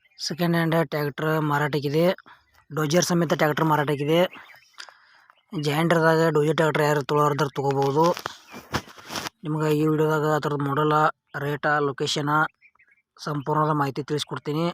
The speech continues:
ಹಾಗೆ ನಮ್ಮ ವಿಡಿಯೋ ನೀವು ಯಾರು ಹೊಸಬ್ರು ನೋಡ್ತಾ ಇದ್ರೆ ಆದಷ್ಟು ವಿಡಿಯೋ ಪೂರ್ತಿ ನೋಡ್ರಿ. ಇಷ್ಟ ಆತಂದ್ರೆ ಲೈಕ್ ಮಾಡ್ರಿ,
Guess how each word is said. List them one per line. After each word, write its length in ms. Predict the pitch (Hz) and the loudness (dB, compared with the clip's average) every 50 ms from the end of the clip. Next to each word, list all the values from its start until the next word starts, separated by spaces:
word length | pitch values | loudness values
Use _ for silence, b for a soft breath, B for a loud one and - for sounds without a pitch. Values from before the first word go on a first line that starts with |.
| - - | -6 -6
ಹಾಗೆ 300 | 156 147 143 139 143 156 | -4 -4 -2 -2 -2 0
ನಮ್ಮ 240 | 156 147 147 156 156 | 0 0 0 0 0
ವಿಡಿಯೋ 160 | 151 156 156 | 0 0 0
ನೀವು 120 | 151 151 | 0 0
ಯಾರು 240 | 147 143 143 143 147 | 0 0 0 0 -2
ಹೊಸಬ್ರು 320 | 139 131 - 143 139 139 135 | -2 -2 -4 -6 -4 -4 -4
ನೋಡ್ತಾ 320 | 139 139 135 - - 139 | -4 -4 -6 -6 -6 -8
ಇದ್ರೆ 560 | 135 127 135 151 165 175 - b b b b b b b b b b b _ _ _ _ _ - | -6 -4 -2 0 0 0 -2 b b b b b b b b b b b _ _ _ _ _ -10
ಆದಷ್ಟು 600 | 135 127 143 147 143 - - - 156 151 151 147 | -8 -6 -4 -4 -4 -6 -6 -4 -2 0 2 2
ವಿಡಿಯೋ 240 | 143 143 147 151 143 | 2 2 2 2 0
ಪೂರ್ತಿ 400 | - - 143 131 127 - - 156 | 0 -4 -6 -6 -6 -6 -6 -4
ನೋಡ್ರಿ. 360 | 151 143 135 135 147 156 165 | -4 -2 -2 0 0 0 0
ಇಷ್ಟ 400 | 160 - - _ 151 - - 170 | -2 -4 -8 _ -14 -10 -6 -2
ಆತಂದ್ರೆ 480 | 156 151 143 - - 147 143 151 151 147 | -2 -2 -2 -2 -4 -4 -2 -2 0 0
ಲೈಕ್ 240 | 143 143 139 - | -2 -2 -2 -4
ಮಾಡ್ರಿ, 380 | 147 139 139 139 143 156 156 156 | -4 -4 -4 -2 0 -2 -2 -2